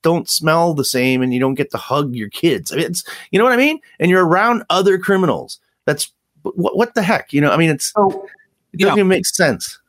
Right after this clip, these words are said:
Speaker 2: what's interesting about prison, and we can follow this up after the break too,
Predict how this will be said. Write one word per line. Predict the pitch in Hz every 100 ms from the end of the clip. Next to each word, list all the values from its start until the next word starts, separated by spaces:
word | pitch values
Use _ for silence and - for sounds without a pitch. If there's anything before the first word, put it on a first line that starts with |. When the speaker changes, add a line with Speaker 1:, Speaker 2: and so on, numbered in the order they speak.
| _ - -
Speaker 2:
what's | 165
interesting | 185 202 247 - - 101 98 - - -
about | 113 104
prison, | 120 104 92 110 - - -
and | 113
we |
can | 104
follow | - 113 110 104
this | 98 95
up | 107
after | 104 95 -
the | 80
break | 104 87
too, | - 101 80